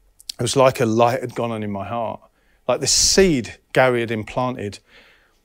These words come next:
And I, you know, scuttled away, "Thanks, Gaz," yeah. And he said, "If you ever wanna come to church with me, I'll be on this corner Sunday morning. If you're there, get in the car, I'll drive you. If not, cool, I'll see you Monday." Every week I stood him up.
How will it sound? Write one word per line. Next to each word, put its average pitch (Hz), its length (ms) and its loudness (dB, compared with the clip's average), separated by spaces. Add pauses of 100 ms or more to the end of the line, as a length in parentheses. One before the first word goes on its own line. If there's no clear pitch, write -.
(880)
And 104 100 -8
I, 113 120 -10
you 123 100 -8
know, 110 60 -8
scuttled 110 420 0
away, 104 140 -2
"Thanks, 104 280 -4
Gaz," - 400 -8
yeah. 104 240 -8 (1300)
And 123 100 0
he 131 40 0
said, 143 180 2
"If 147 100 -4
you 190 100 6
ever 170 140 0
wanna 165 200 -2
come 143 200 -4
to - 100 -10
church 123 360 -2
with 120 80 -4
me, 120 120 -2
I'll 120 120 2
be 123 160 2
on 143 100 4
this 165 180 2
corner 156 480 0
Sunday 165 380 2
morning. 139 480 -2 (400)
If 131 140 0
you're 165 100 4
there, 151 240 4
get 160 220 0
in 165 80 -2
the 156 60 -4
car, 151 320 0
I'll 135 60 0
drive 135 360 0
you. 131 80 0
If 127 140 -6
not, 135 280 -4
cool, 139 220 0
I'll 104 80 -2
see 135 180 -4
you 131 80 -4
Monday." 107 460 -6 (460)
Every 151 260 2
week 123 320 -2
I 104 80 -6 (200)
stood - 280 -4
him 117 140 -4
up. - 220 -6